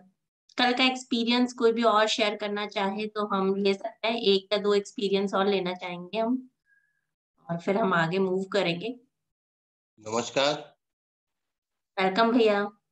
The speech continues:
Speaker 2: नमस्ते सीमा जी। अ, <clears throat> thanks to Piyush, अ, दीदी और सा-, तिलक sir।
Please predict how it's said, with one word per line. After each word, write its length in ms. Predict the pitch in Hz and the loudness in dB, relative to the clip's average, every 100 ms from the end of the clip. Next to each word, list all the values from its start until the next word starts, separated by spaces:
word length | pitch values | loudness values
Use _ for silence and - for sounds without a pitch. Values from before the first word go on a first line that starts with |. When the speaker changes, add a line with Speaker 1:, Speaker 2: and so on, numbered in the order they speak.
| _ _ _ _ 101 | _ _ _ _ -10
Speaker 2:
नमस्ते 460 | 117 117 147 135 | -8 -2 0 0
सीमा 280 | 123 123 123 | 0 2 4
जी। 360 | 131 131 131 - - - - | 4 2 -2 -12 -20 -20 -4
अ, 180 | 95 101 104 113 113 - - | 0 2 2 2 0 -4 -2
<clears throat> 400 | - 135 117 - | 0 2 0 0
thanks 280 | 113 131 143 | 2 4 2
to 360 | - 151 147 135 135 | 4 6 6 4 2
Piyush, 300 | 139 151 147 | 4 4 2
अ, 640 | - - 131 135 131 131 127 | -6 -6 2 4 4 2 0
दीदी 420 | 113 127 135 135 | -4 -2 0 0
और 320 | 127 127 117 107 | 0 0 -4 -8
सा-, 500 | - 107 110 104 101 | -2 0 0 -2 -6
तिलक 360 | - 120 135 | -4 -2 -2
sir। 400 | - 127 147 - | 0 0 -2 -6